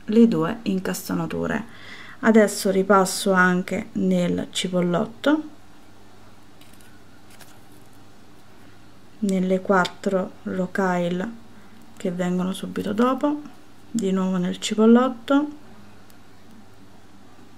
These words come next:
di nuovo nelle quattro rocaille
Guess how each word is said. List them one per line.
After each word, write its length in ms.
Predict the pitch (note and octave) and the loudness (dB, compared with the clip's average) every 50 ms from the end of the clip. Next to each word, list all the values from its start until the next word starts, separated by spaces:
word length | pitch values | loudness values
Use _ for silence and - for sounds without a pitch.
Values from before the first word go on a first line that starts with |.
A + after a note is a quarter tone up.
| - - - - - - - - - - - - - - - - - - - - - - - - - - - - - - - - - - - - - - - - - - - - - - - | -20 -20 -20 -20 -20 -20 -20 -20 -20 -20 -20 -20 -20 -20 -20 -20 -20 -20 -20 -20 -20 -20 -20 -20 -20 -20 -20 -20 -20 -20 -20 -20 -20 -20 -20 -20 -20 -20 -20 -20 -20 -20 -20 -20 -20 -14 -10
di 260 | A3 G3+ - G3 F#3+ | -8 -8 -4 -4 -2
nuovo 480 | F#3+ F#3+ F#3 F#3 F#3 F#3 F#3 F#3 - - - | -2 0 0 -2 -2 -2 -4 -6 -6 -6 -6
nelle 340 | A3 F#3+ F#3 F3 F3+ F#3 F#3 | -6 -4 -4 -4 -4 -4 -4
quattro 500 | - F#3+ F3 F3+ - - - G3 F#3 F3+ | -4 -4 -4 -4 -6 -8 -8 -6 -6 -4
rocaille 720 | F#3 F#3 - F3+ F3+ F3+ F#3+ G#3+ A#3 C#4 E4 D#4 D#4+ - | -6 -6 -8 -8 -6 -4 -2 -2 -2 -2 -4 -6 -8 -16